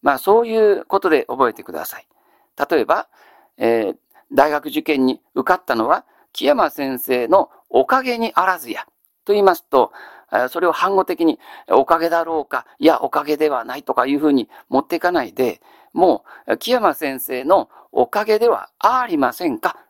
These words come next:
そうですよね、という事実の確認なんだということですね。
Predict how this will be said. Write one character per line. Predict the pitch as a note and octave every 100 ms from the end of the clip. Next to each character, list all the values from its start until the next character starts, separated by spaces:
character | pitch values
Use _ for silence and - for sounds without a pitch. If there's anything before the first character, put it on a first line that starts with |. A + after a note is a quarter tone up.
| _
そ | - B3
う | A#3+
で | C3
す | -
よ | C3
ね、 | A#3 B3 _ _ _ _
と | G#3
い | G3+
う | F3 - _ _
事 | - A3+
実 | G4 -
の | C#4
確 | - - -
認 | B3+ C4
な | C4
ん | -
だ | G#2
と | - -
い |
う |
こ | B2
と | A2+ F#2+
で |
す | -
ね。 | F#3+ A#3+